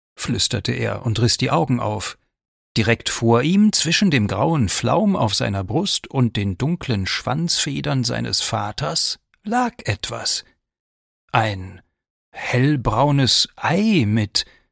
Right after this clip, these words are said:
faltiger Schale? Flumm rollte es mit dem Schnabel herum. Nein,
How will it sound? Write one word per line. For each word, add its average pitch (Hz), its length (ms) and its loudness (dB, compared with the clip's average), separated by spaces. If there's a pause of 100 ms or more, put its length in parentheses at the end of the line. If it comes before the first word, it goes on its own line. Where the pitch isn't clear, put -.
(340)
faltiger 120 880 0
Schale? 156 800 -2 (1300)
Flumm 202 460 2
rollte 135 420 0
es - 280 0
mit 139 140 -4
dem 147 160 -2
Schnabel 127 580 -2
herum. 104 460 0 (560)
Nein, 90 640 -6